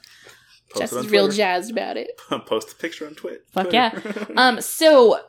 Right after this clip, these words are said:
Speaker 3: we are going to get, I will make up a little list of everything so that you
Speaker 2: Yeah.
Speaker 3: guys can read before we record.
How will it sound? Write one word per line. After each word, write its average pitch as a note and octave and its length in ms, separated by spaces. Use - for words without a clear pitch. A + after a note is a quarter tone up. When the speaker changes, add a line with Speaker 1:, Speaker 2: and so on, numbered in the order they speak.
Speaker 3:
we A#3+ 520
are A#3+ 100
going G#3+ 400
to F#3 760
get, F3 320
I F3 140
will F3 140
make E3 240
up D#3 260
a D3+ 340
little D3+ 220
list D3 340
of D#3 120
everything D#3+ 600
so - 200
that - 80
you - 60
Speaker 2:
Yeah. G4 180
Speaker 3:
guys F#3+ 100
can F3 100
read E3+ 220
before C4+ 760
we C4 220
record. C4 540